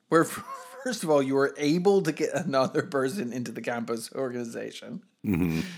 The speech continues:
Speaker 1: That person got found out and then also killed and came back in a bad, and then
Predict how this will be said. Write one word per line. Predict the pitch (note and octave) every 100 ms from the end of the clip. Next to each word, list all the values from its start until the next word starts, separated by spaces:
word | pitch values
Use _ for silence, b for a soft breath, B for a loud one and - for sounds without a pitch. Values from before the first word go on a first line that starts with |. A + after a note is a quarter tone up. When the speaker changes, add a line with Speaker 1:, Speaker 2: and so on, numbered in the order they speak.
| B B - -
Speaker 1:
That | F#3+ G#3+
person | G#3 G3+ F3+
got | D3+ C#3+ -
found | C#3+ C3
out | A#2+ A#2+ -
and | F#3+ G3+
then | A#3
also | - A#3+ D4+ D4 C#4 C4
killed | B3+ C#4+ B3+ B2+ -
and | F3 D#3
came | F#3+
back | F#3 D#3+
in | F3+
a |
bad, | F3+ F3+ - B B
and | C#4
then | D#4